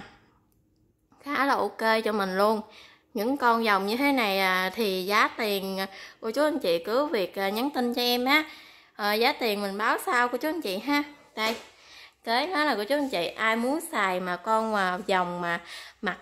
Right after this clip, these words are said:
à, mặt mà màu đen mà, mà lớp mặt trắng men nè cô chú anh chị, trắng men nhưng mà dạng trắng men đen ha. Đây, con này là một con, à, phô-, à, Fuloma luôn cô chú anh chị ha, con Fuloma nè.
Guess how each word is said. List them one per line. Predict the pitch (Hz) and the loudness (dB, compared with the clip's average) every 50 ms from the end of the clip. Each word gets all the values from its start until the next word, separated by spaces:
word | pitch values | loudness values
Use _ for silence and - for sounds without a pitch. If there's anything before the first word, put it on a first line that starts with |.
| - | -6
à, | - 214 202 196 202 202 208 208 - - - _ _ _ - | -2 0 0 0 0 -2 -6 -8 -12 -18 -20 _ _ _ -2
mặt | 220 185 180 - | -2 -2 -2 -2
mà | 208 190 180 | -2 0 2
màu | 180 180 180 180 | 2 2 2 2
đen | 202 220 233 240 247 240 226 | 2 2 4 2 2 0 0
mà, | 202 | 0
mà | 185 175 175 | -2 -2 -2
lớp | 175 196 247 285 - 247 | 2 2 2 2 2 -2
mặt | 185 - - | -6 -4 -2
trắng | - 247 277 302 | 0 0 2 2
men | 294 269 254 254 247 240 | 4 4 4 2 2 0
nè | 208 - | -2 -2
cô | 226 226 | -2 0
chú | 294 302 | 0 0
anh | 302 269 | 0 0
chị, | 233 208 170 165 165 - | 0 0 -2 -2 0 0
trắng | 220 226 269 302 | 0 2 2 2
men | 294 269 262 254 254 | 2 4 4 4 4
nhưng | 254 240 | 4 4
mà | 214 185 175 175 | 4 2 2 0
dạng | - - 196 | -2 -4 -4
trắng | - 240 262 294 | -4 -2 0 2
men | 302 277 262 247 | 4 4 4 4
đen | 311 370 254 262 262 262 285 | 4 4 4 4 6 6 4
ha. | 311 320 311 - - - - - - - - - - - - | 4 2 0 -4 -12 -18 -20 -18 -18 -18 -20 -20 -20 -6 -2
Đây, | 240 240 247 240 - - - - - - - - - - - - | 0 0 0 0 -4 -10 -12 -12 -12 -12 -12 -14 -16 -16 -4 0
con | 262 262 262 269 262 | 2 4 4 4 4
này | 247 226 220 | 2 2 2
là | 214 214 | 2 0
một | 208 196 190 196 | 0 0 -2 0
con, | - 262 254 254 262 262 | 2 4 6 6 6 6
à, | 254 262 254 - - - - - - - | 6 4 4 2 -4 -16 -20 -20 -8 -2
phô-, | - 247 247 247 247 254 | 2 4 6 6 6 6
à, | 247 247 233 240 - | 6 6 4 4 4
Fuloma | - 277 269 262 269 262 269 262 262 254 254 247 | 6 6 8 8 8 8 6 6 6 6 6 4
luôn | 254 247 | 4 2
cô | 254 254 | 0 0
chú | 254 302 | 0 0
anh | 302 269 | 0 0
chị | 240 196 180 208 | 0 0 0 2
ha, | 254 254 262 | 2 2 2
con | 254 262 254 | 2 0 0
Fuloma | 247 262 254 254 254 254 247 247 247 247 247 | 2 2 2 4 4 4 4 4 4 4 4
nè. | 226 208 | 2 0